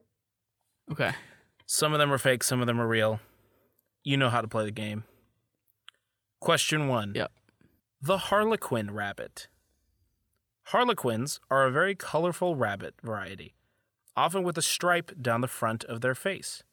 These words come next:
Speaker 2: They can weigh up to nine pounds.
Speaker 1: Hmm. Nah, that ain't no bunny, bruh.
Speaker 2: Is that your final answer?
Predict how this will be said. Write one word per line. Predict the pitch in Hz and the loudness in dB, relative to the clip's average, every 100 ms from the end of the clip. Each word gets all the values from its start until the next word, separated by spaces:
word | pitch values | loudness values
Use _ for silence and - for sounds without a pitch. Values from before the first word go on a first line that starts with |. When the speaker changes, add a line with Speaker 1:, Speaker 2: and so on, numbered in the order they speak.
| _ _ - | _ _ -4
Speaker 2:
They | 135 | -2
can | 147 127 | 0 2
weigh | 147 185 | 4 4
up | 113 | 2
to | 120 | 0
nine | 113 113 123 | 2 2 2
pounds. | 135 160 123 95 - _ _ _ _ _ _ _ _ _ _ _ _ _ - | 0 0 0 -4 -14 _ _ _ _ _ _ _ _ _ _ _ _ _ -2
Speaker 1:
Hmm. | 156 151 147 143 139 127 120 120 131 - - - - - _ _ _ _ _ _ _ _ _ _ _ _ - | 2 2 2 0 0 -2 -4 -6 -8 -12 -20 -20 -20 -20 _ _ _ _ _ _ _ _ _ _ _ _ -4
Nah, | 160 151 | 2 4
that | 151 160 | 4 4
ain't | 160 | 4
no | 131 131 | 2 0
bunny, | 139 147 143 113 | 2 2 2 2
bruh. | 113 131 - - _ _ _ _ _ _ _ _ _ _ _ _ _ _ _ | 0 -2 -4 -20 _ _ _ _ _ _ _ _ _ _ _ _ _ _ _
Speaker 2:
Is | 135 | -2
that | 143 | 0
your | 127 | 2
final | 139 131 | 2 2
answer? | 147 - | 0 -4